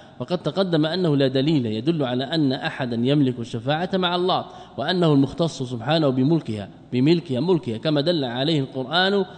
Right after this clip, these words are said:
صريحا في مواضع. وأما الاستثناء في آية الزخرف وآية مريم فلا يفيد إثبات الملك، والأكثر على أنه منقطع. وعلى القول به، وعلى القول بأنه متصل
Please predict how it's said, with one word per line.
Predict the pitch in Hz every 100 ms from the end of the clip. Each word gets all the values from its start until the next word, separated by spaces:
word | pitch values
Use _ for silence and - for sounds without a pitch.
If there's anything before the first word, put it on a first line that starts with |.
| -
صريحا | - 147 180 180
في | 156 156
مواضع. | 147 135 104 95 - - - - -
وأما | 160 214 202
الاستثناء | 175 - 151 156 185 175
في | 170 147
آية | 175 -
الزخرف | 143 127 151 123 117
وآية | 120 151 151 139
مريم | 131 143 123 117
فلا | 180 175
يفيد | 151 127 160 139
إثبات | 135 123 120 135 175 175
الملك، | 185 208 175 - - - -
والأكثر | 143 175 185 - 139
على | 139 165 143 175
أنه | 196 151
منقطع. | 175 196 160 123 104 87 - - - -
وعلى | 135 165
القول | 160 196 226 208
به، | 160 135 143 156 - - - -
وعلى | 127 147 160
القول | 151 196 220 180
بأنه | 156 170 190 160
متصل | 156 139 185 175 202 196